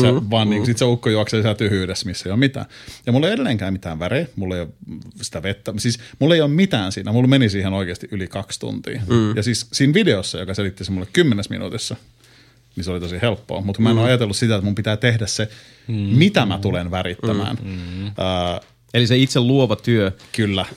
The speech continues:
Speaker 2: on kuitenkin tommoista, mikä on täysin,
Speaker 1: Siihen
Speaker 2: tota,
Speaker 1: menee
Speaker 2: pe-,
Speaker 1: tosi
Speaker 2: pelaajan itsensä,
Speaker 1: Joo.
Speaker 2: se luovan
Speaker 1: Mut siinä
Speaker 2: ihmisen
Speaker 1: saa
Speaker 2: korvien
Speaker 1: tehdä
Speaker 2: välissä.
Speaker 1: tosi hienoja juttuja. Siinä on
Speaker 2: Mm.
Speaker 1: helppoa semmoista, vaikka
Speaker 3: Sä voit,
Speaker 1: tasoloikassa
Speaker 3: voit tehdä oikeasti ihan mitä vaan.
Speaker 1: Sä voit
Speaker 2: Joo.
Speaker 1: tehdä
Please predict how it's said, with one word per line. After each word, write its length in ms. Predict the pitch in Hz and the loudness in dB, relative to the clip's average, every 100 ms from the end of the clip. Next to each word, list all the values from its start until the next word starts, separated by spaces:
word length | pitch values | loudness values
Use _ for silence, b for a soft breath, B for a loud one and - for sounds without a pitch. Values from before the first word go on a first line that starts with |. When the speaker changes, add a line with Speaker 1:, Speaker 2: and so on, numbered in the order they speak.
| - | -2
Speaker 2:
on 300 | 117 113 107 | 2 2 0
kuitenkin 320 | 113 104 101 | 0 0 0
tommoista, 260 | - 98 101 | -2 -2 -2
mikä 180 | 107 104 | 0 0
on 80 | |
täysin, 500 | 98 104 98 95 92 - - | 0 0 0 -2 -4 -8 -4
Speaker 1:
Siihen 160 | 101 104 | 0 2
Speaker 2:
tota, 60 | |
Speaker 1:
menee 180 | 98 98 | 2 0
Speaker 2:
pe-, 60 | 98 | -2
Speaker 1:
tosi 200 | 101 113 | 0 2
Speaker 2:
pelaajan 380 | 104 104 107 85 | 4 4 2 0
itsensä, 400 | 113 - 98 101 | -4 -2 -2 0
Speaker 1:
Joo. 140 | 95 | -2
Speaker 2:
se 80 | 98 | -4
luovan 300 | 98 95 120 | -4 0 2
Speaker 1:
Mut 100 | 127 | 2
siinä 100 | 175 | 2
Speaker 2:
ihmisen 140 | 170 190 | 2 0
Speaker 1:
saa 80 | 190 | 0
Speaker 2:
korvien 180 | 104 92 | 0 0
Speaker 1:
tehdä 120 | - | 0
Speaker 2:
välissä. 280 | 87 101 196 | -2 -2 0
Speaker 1:
tosi 260 | 185 131 | 2 0
hienoja 380 | 104 107 95 90 | 2 0 0 -6
juttuja. 340 | 101 104 - 110 | -10 -10 -2 -2
Siinä 160 | 143 | 0
on 60 | 165 | 0
Speaker 2:
Mm. 20 | |
Speaker 1:
helppoa 340 | 226 220 - 135 | 0 0 -2 -2
semmoista, 400 | 139 131 127 135 | 0 -2 -2 -4
vaikka 160 | 139 | -4
Speaker 3:
Sä 40 | - | -4
voit, 80 | 180 | 0
Speaker 1:
tasoloikassa 460 | - 131 113 104 | 2 2 2 2
Speaker 3:
voit 100 | 104 | 2
tehdä 140 | - 98 | 2 0
oikeasti 320 | 98 95 - | -2 -4 -8
ihan 180 | 87 90 | -8 -8
mitä 220 | 82 80 | -10 -10
vaan. 140 | 78 | -4
Speaker 1:
Sä 80 | 107 | 0
voit 120 | 180 | 2
Speaker 2:
Joo. 100 | 123 | 4
Speaker 1:
tehdä 100 | - | 4